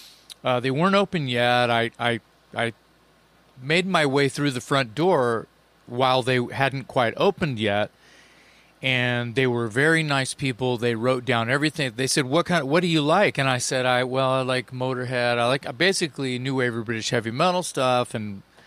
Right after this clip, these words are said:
you know, whatever was happening. This would have been in eighty-one, uh, eighty-two. Uh, so, you know, a year into my relationship with this Waterloo Records, you know, they see me come and they got the new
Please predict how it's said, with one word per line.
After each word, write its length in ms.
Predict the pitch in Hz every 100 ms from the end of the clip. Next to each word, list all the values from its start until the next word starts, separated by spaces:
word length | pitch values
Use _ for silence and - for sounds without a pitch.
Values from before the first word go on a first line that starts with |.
| - _ _ _
you 140 | 147
know, 240 | 131 113 104 _ 123 -
whatever 420 | 127 131 127 131
was 220 | 120 113 -
happening. 360 | 135 131 123
This 180 | 117 120
would 160 | 123 120
have 80 | 110
been 160 | 120
in 140 | 113 113
eighty-one, 800 | 113 107 104 107 110 107 104
uh, 440 | 101 113 104 101 101 - _ _ _ _ _ _ _ _
eighty-two. 880 | 123 123 113 - - 131 120 117 113 113 _ _ - - _ _ _
Uh, 640 | - 113 110 110 113 113 110 - _ _ _ -
so, 340 | - 175 151 131
you 80 | 175
know, 240 | 139 127 - _ _ _ _ _ _ _ -
a 80 | 139
year 400 | 139 185 180 147
into 260 | 160 156
my 160 | 151 135
relationship 800 | 127 120 123 127 - 120 123 -
with 120 | 113
this 180 | 117 113
Waterloo 480 | 120 123 120 107 110
Records, 800 | 104 127 202 156 127 117 - - -
you 80 |
know, 160 | 127 113
they 180 | 113 127
see 260 | - 170
me 140 | 165 131
come 320 | - 156 165
and 180 | 143 123
they 60 |
got 220 | 123 135 -
the 100 | 131
new 540 | 131 156 143 135 123